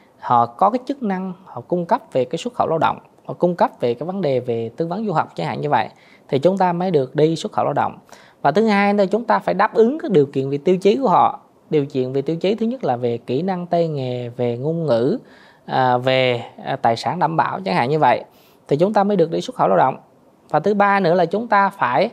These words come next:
đáp ứng được câu chuyện là cái nhà tuyển dụng bên nước ngoài họ có đồng ý tiếp nhận chúng ta hay không. À, và chúng ta đi theo diện như thế nào? Chúng ta đi theo diện là tay nghề hay không tay nghề, hay là diện đầu tư, nó rất là nhiều diện khác nhau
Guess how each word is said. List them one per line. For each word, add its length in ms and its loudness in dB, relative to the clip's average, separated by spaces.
đáp 220 0
ứng 160 -2
được 120 -2
câu 120 2
chuyện 260 -2
là 60 0
cái 140 -2
nhà 220 0
tuyển 240 0
dụng 280 2
bên 120 2
nước 80 -2
ngoài 320 -4
họ 140 2
có 140 0
đồng 200 2
ý 120 0
tiếp 180 -6
nhận 200 -4
chúng 160 -10
ta 100 -4
hay 120 -4
không. 220 0
À, 80 -6
và 140 2
chúng 180 -2
ta 160 4
đi 180 4
theo 140 -2
diện 240 -2
như 60 -4
thế 60 -4
nào? 160 -2
Chúng 160 -4
ta 120 4
đi 120 2
theo 160 2
diện 300 -2
là 120 0
tay 220 0
nghề 300 -2
hay 180 -4
không 220 -2
tay 160 0
nghề, 280 -2
hay 180 -4
là 100 -2
diện 240 -6
đầu 200 0
tư, 260 0
nó 140 -6
rất 180 -8
là 60 -8
nhiều 160 -2
diện 220 -6
khác 160 -4
nhau 180 2